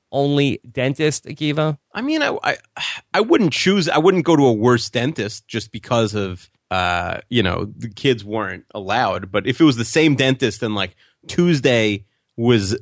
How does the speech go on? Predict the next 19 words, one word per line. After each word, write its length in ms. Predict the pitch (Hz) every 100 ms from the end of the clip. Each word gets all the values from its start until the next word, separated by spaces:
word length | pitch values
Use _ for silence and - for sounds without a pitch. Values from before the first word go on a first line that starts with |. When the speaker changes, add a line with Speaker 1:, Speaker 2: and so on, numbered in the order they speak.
| _ _ -
Speaker 2:
no 140 | 127
kids 320 | 123 - 151 117
day 300 | 107 92 98
and 160 | 110
Wednesday 320 | 117 117 113
was 240 | 104 101 92
yes 180 | 135 123
kids 260 | - 87
day, 260 | - 90 92
I'd 140 | 104
probably 280 | - 147 110
pick 280 | 104 120 -
Tuesday. 580 | 107 135 139 87 107 -
Speaker 1:
Do 100 | 135
you 120 | 180
let 260 | 175 180 180
the 140 | 180 -
expletives 720 | 151 - - 160 160 143 -
fly? 600 | - 143 135 139 156